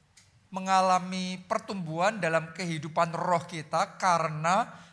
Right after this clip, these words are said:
memang sesungguhnya esensi manusia adalah roh. Alkitab mengatakan bahwa manusia diciptakan tiga bagian, roh, jiwa, dan tubuh.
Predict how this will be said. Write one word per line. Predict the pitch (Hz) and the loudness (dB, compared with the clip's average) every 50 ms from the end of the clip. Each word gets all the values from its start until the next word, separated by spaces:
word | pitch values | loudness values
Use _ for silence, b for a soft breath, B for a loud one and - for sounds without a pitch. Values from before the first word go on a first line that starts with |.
| B B | B B
memang | - 196 196 196 185 180 175 180 190 202 220 240 254 262 - - - _ | -10 -4 -2 -2 -2 -2 -2 0 2 2 2 0 -2 -8 -14 -20 -20 _
sesungguhnya | - - - 208 - - - 196 180 165 170 165 160 175 196 220 - - - | -6 -4 -2 0 0 0 0 0 -4 -6 -6 -6 -2 -2 -2 -2 -2 -2 0
esensi | 208 208 202 - - 214 202 196 190 180 - - 277 277 285 277 | 2 4 4 4 4 4 0 0 0 0 2 2 2 0 -2 -2
manusia | 233 208 180 170 165 151 - 151 147 131 123 135 165 170 - - _ _ _ _ _ _ _ _ _ _ _ _ _ _ - | -2 -2 -2 -2 -6 -8 -8 -8 -8 -8 -10 -10 -12 -14 -16 -20 _ _ _ _ _ _ _ _ _ _ _ _ _ _ -4
adalah | - 180 156 160 156 156 151 143 | -4 -2 0 2 2 2 2 2
roh. | 151 175 156 120 - - - - - - - _ _ _ _ _ _ _ _ _ _ _ _ _ _ _ _ _ _ _ _ _ - | 2 0 0 0 -2 -6 -18 -20 -20 -20 -20 _ _ _ _ _ _ _ _ _ _ _ _ _ _ _ _ _ _ _ _ _ -12
Alkitab | 143 139 175 175 202 190 196 | -10 -8 -2 -2 -2 0 0
mengatakan | 196 196 196 190 208 196 196 226 262 254 214 | 2 0 2 2 2 0 4 4 2 2 4
bahwa | 196 180 170 | 2 2 2
manusia | 170 180 180 175 180 165 - 220 220 175 | 4 2 0 0 0 -2 0 0 -2 -2
diciptakan | 180 143 185 175 - 180 175 170 - 196 196 214 226 240 247 - - - _ | -4 -8 -8 -6 0 0 0 2 4 4 4 4 2 0 -12 -16 -20 -20 _
tiga | - 165 - 151 127 | -14 -6 -4 -4 -2
bagian, | 151 151 151 208 190 165 127 117 | -2 -4 -2 -2 -2 -2 -2 -2
roh, | 113 135 165 208 240 226 - - - b b b b b b | -2 2 4 4 4 2 0 -8 -18 b b b b b b
jiwa, | - - 165 170 160 160 175 185 196 220 233 175 170 | -6 -4 -2 -2 -2 0 4 4 6 4 4 2 -2
dan | 156 139 135 | -6 -6 -6
tubuh. | 135 180 175 156 156 107 | -6 -8 -8 -8 -8 -10